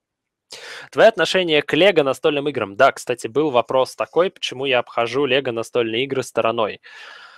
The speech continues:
Ну, как-то, м, дело в том, что, во-первых, через меня куча настолок проходит, и, э, нет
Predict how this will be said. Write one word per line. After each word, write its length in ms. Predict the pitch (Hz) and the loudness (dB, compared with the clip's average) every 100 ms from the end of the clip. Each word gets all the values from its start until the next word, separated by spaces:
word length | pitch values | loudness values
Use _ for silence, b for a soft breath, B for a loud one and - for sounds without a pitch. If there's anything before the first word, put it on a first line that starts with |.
| B B B B - | B B B B -16
Ну, 260 | 110 151 175 | -2 0 2
как-то, 1120 | - 196 - - 190 180 175 160 151 147 135 120 - _ _ _ _ - _ - | 4 2 2 0 4 6 6 6 6 4 0 -4 -16 _ _ _ _ -20 _ -16
м, 1040 | 151 135 135 131 131 131 127 123 123 117 - _ _ - | -10 -8 -8 -8 -8 -2 0 2 0 -2 -8 _ _ 6
дело 280 | 160 175 | 8 8
в 60 | 165 | 6
том, 180 | 190 185 | 0 -12
что, 180 | - 147 | -8 -8
во-первых, 400 | 151 185 165 - | -4 -4 -6 -8
через 220 | 151 139 | -12 -12
меня 200 | 160 170 | -10 -10
куча 280 | - 170 147 | -10 -10 -10
настолок 460 | 143 - 226 - | -10 -6 -6 -2
проходит, 680 | - 156 156 131 104 - - - | 0 2 6 4 2 -6 -12 -6
и, 640 | 127 120 117 113 110 110 | 0 2 4 4 6 6
э, 540 | 110 107 107 107 - - - - _ _ | 6 6 6 6 4 0 -10 -18 _ _
нет 720 | 131 123 135 123 - - - | -6 2 2 2 -4 -8 -10